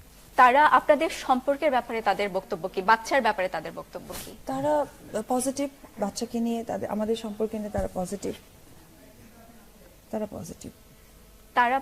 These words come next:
Speaker 1: পজিটিভ আপনি বলছেন, তাদের কোনো বক্তব্যে কি শাকিব খানের কিছুই যায় আসে না?
Speaker 2: না, তারা তো কোনো বক্তব্য পেশ করেন না শাকিবের কাছে।
Speaker 1: কারণ কি?
Speaker 2: কারণ হয়তোবা শাকিবকে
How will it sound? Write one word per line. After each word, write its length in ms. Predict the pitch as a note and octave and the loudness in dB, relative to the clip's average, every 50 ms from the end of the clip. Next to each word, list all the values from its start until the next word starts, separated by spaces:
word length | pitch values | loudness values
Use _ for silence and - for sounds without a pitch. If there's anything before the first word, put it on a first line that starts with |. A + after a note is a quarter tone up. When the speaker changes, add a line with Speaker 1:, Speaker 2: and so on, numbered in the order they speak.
| - | -2
Speaker 1:
পজিটিভ 400 | - A#3 A3+ G#3+ A#3+ A#3+ B3 A3+ | -6 -6 -6 -6 -6 -6 -4 -4
আপনি 200 | A3+ G#3 - G#3 | -4 -4 -6 -6
বলছেন, 440 | F#3 F#3 F3+ F#3 - - G3+ G3 G3+ - - | -6 -6 -6 -6 -8 -10 -10 -10 -10 -4 0
তাদের 500 | G#3 G#3 G#3+ F#3+ A3+ B3+ C4+ C#4+ C#4+ C4 - - - | 0 0 0 0 -2 -2 0 0 -2 -4 -8 -16 -4
কোনো 240 | - C4 B3 C4+ C4 A3+ G3 | -2 -2 0 0 -2 -4 -6
বক্তব্যে 580 | G#3+ G#3+ - - - - B3+ A#3 G#3+ A#3 B3 B3 | -8 -10 -10 -12 -4 -4 -4 -4 -2 -4 -6 -6
কি 320 | - - B3+ A#3+ A#3 A#3 - - | -6 -8 -10 -8 -8 -10 -8 -6
শাকিব 240 | A3 G3 - G#3+ - - | -8 -6 -8 -10 -16 -12
খানের 220 | - A3 A3 G#3+ - | -12 -12 -12 -10 -12
কিছুই 280 | A#3 - - - A#3 | -12 -14 -10 -12 -10
যায় 180 | G#3 A3 G#3 G3+ | -6 -6 -6 -6
আসে 220 | G#3 G#3 - - | -6 -8 -12 -14
না? 60 | A3 - | -6 -2
Speaker 2:
না, 200 | B3+ C4+ C4+ C4 C4 | 0 0 0 0 0
তারা 180 | - B3+ B3+ C4+ | 0 0 0 0
তো 100 | C4 D4 | -2 -2
কোনো 200 | C#4+ D4+ D4 C#4+ | -2 -2 -2 0
বক্তব্য 400 | A#3 A3 A3 - - B3 A#3+ B3+ | -2 -2 -4 -2 -4 0 0 0
পেশ 320 | B3+ A#3+ A#3 A#3+ - - | 0 2 0 0 0 -4
করেন 280 | - A#3 A#3 A3+ A#3 A3 | 0 0 0 2 2 -2
না 260 | G3 E3+ D3+ D#3 F3+ - - - - - - - - - - | -2 -4 -6 -8 -10 -14 -20 -20 -20 -20 -20 -20 -20 -12 -8
শাকিবের 340 | - F#3+ - - F3 - - - - | -8 -6 -6 -6 -8 -8 -10 -10 -10
কাছে। 240 | - - - - - F3+ - - - - - - - - - - - - - - - - | -14 -14 -14 -14 -14 -16 -16 -20 -20 -20 -20 -20 -20 -20 -20 -20 -20 -20 -20 -20 -14 -8
Speaker 1:
কারণ 260 | A#3+ A3+ A3+ A#3+ B3 A#3+ - | -8 -8 -6 -8 -10 -12 -12
কি? 160 | - F3 F#3+ A#3 - - - - - - | -16 -18 -18 -18 -20 -20 -20 -20 -20 -12
Speaker 2:
কারণ 520 | - A#3+ A#3 A#3 B3 B3+ C4 C4 C4 B3 A#3 | -10 -8 -6 -4 -2 -2 0 0 0 0 -2
হয়তোবা 420 | A3+ - - C4 C4 C#4+ C4+ C#4+ | -4 -6 -6 -6 -6 -2 -2 -2
শাকিবকে 640 | C#4 - C4+ B3+ C4 B3+ - - - B3+ B3+ B3 A#3+ | -4 -4 -8 -8 -8 -10 -10 -10 -8 -4 -2 -2 -2